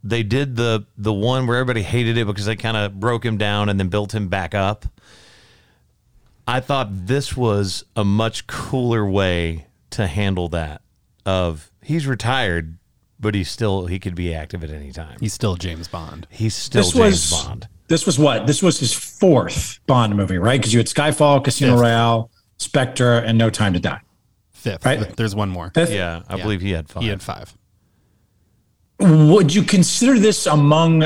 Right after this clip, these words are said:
Speaker 3: the best that he's done? Because I, I wouldn't, I would put probably Spectre up there, probably. Then maybe Casino Royale, then maybe this.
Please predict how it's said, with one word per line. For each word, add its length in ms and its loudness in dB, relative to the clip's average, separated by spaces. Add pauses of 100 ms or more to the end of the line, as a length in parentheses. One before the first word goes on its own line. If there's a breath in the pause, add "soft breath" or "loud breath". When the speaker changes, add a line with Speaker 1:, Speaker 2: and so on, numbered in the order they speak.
(680)
Speaker 3:
the 160 2
best 360 2
that 120 4
he's 340 4
done? 280 2
Because 200 2
I, 120 4 (160)
I 180 0
wouldn't, 420 2 (120)
I 140 0
would 200 2
put 220 0
probably 720 4 (1500)
Spectre 600 0
up 180 0
there, 340 0
probably. 720 -2 (380)
Then 240 4
maybe 280 4
Casino 340 0
Royale, 360 2
then 320 2
maybe 220 2
this. 580 -2